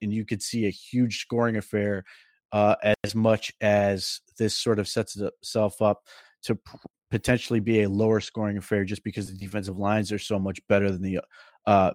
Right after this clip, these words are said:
better than everything else. But there's just,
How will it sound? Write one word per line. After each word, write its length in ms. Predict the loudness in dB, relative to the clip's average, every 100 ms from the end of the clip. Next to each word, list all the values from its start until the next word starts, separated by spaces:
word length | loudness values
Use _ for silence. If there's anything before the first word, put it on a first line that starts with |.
| 4
better 220 | 6 6
than 160 | 4 2
everything 400 | 2 0 -2 0
else. 240 | 0 -2 -6
But 260 | 2 2 2 _ _ _ _ _ _
there's 200 | 2 2
just, 320 | 4 2 2